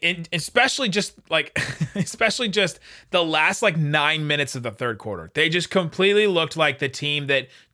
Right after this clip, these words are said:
took control, like, took the, took the game by the throat and just, like, shook it over and over again until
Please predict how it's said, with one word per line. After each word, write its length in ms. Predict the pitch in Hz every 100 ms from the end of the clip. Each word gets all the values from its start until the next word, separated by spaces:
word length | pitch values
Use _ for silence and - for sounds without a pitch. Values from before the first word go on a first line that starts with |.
| _
took 280 | - 214 214
control, 480 | 196 190 - 160 143
like, 220 | 131 127
took 280 | - 240 -
the, 240 | 269 233 _ _
took 240 | - 269 -
the 100 | 269
game 460 | 160 170 180 180 131 - -
by 200 | 175 165
the 120 | 156
throat 480 | - 143 151 143 -
and 120 | 139
just, 160 | 135 151
like, 140 | 160
shook 480 | - - - 185 180
it 140 | 220 -
over 280 | 175 175 175
and 100 | 151
over 240 | 160 160
again 300 | 139 143 123
until 560 | 123 147 156 156 139